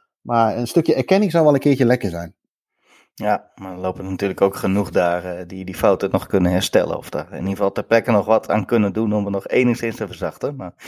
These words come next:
Speaker 1: Ja.
Speaker 2: helaas niet gebeurd. Nou ja, ik denk, eh, dat, eh, dat jouw verhaal duidelijk is. En dat we, eh, ja, daarmee, eh, deze podcast, eh, maar, eh, moeten afsluiten. Tenzij je nog iets wil toevoegen, Jeroen.
Speaker 1: Eh, nee, ik hoop dat het, eh, volgend jaar in Istanbul beter gaat. Laten we het daar maar op houden.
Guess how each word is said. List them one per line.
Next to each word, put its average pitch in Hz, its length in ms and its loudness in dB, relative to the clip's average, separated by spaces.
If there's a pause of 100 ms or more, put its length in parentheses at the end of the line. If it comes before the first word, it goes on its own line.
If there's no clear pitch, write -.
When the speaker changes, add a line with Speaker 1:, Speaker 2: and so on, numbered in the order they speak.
(140)
Speaker 1:
Ja. 156 180 4
Speaker 2:
helaas 147 320 4
niet 165 140 6
gebeurd. 135 420 2 (480)
Nou 147 140 4
ja, 131 60 6
ik 131 140 4
denk, 147 220 -2
eh, 131 320 0
dat, 127 200 -6
eh, 123 260 -4
dat 123 180 -6
jouw 123 220 0
verhaal 113 320 0
duidelijk 113 360 2
is. 110 220 -8
En - 80 -16
dat 101 200 -10
we, - 120 -16
eh, 101 100 -20 (680)
ja, 90 180 -20
daarmee, 90 440 -4
eh, 85 120 -2
deze 90 220 -6
podcast, - 460 -4
eh, 82 140 -6 (380)
maar, 85 280 -6
eh, 87 140 -2 (100)
moeten 120 280 -2
afsluiten. 127 580 4
Tenzij 131 280 6
je 120 60 4
nog 113 140 2
iets 123 140 -4
wil 101 140 0
toevoegen, 127 380 -8
Jeroen. 123 220 -8 (360)
Speaker 1:
Eh, 113 800 4
nee, 117 240 0
ik 120 100 -2
hoop 127 140 2
dat 123 120 4
het, 113 120 -4
eh, 120 80 0
volgend 117 280 -2
jaar 113 120 0
in 117 60 -4
Istanbul 104 340 -6
beter 98 280 -4
gaat. 95 240 -10
Laten 95 220 -4
we - 40 -12
het 98 80 -8
daar 92 100 -8
maar 92 80 -12
op 95 80 -8
houden. 87 340 -10